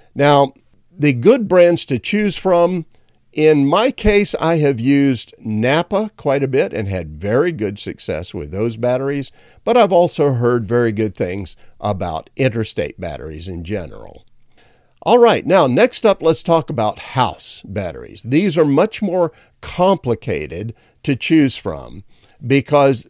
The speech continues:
it really depends on what you want to accomplish with them. Now, there's a lot of different kinds of batteries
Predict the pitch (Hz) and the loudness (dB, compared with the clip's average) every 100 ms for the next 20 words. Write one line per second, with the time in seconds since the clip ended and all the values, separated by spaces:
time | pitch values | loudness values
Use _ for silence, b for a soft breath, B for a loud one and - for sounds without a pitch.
0 | _ 185 190 254 269 190 156 180 185 156 | _ -6 -4 -2 0 0 0 0 0 2
1 | 156 127 160 110 147 139 143 - 160 147 | 0 2 0 0 0 0 -2 -2 -4 -4
2 | - 196 226 220 95 - - - 90 82 | -6 -6 -6 -6 -10 -12 -14 -10 -8 -8
3 | - 62 92 - b b b - 156 160 | -12 -16 -18 -20 b b b 2 6 6
4 | 131 156 214 262 175 120 185 - 180 156 | 6 2 2 0 -2 0 -2 -2 -6 -6
5 | - 202 214 123 87 87 - 117 110 98 | -12 -8 -4 -4 -4 -8 -10 -6 -6 -4
6 | 101 101 104 104 107 | -4 -4 -6 -6 -6